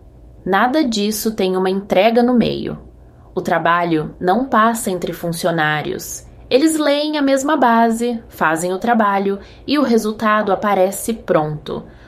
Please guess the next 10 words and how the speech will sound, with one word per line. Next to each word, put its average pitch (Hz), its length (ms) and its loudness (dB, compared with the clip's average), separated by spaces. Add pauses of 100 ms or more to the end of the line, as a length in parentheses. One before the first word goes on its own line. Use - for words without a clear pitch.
(120)
Você 196 240 0
pode 180 320 0
fazer 175 320 2
a 160 80 2
mesma 262 460 0
conta 233 460 2
na 202 100 -4
sua 180 280 -2
própria 190 440 0
semana. 147 680 -6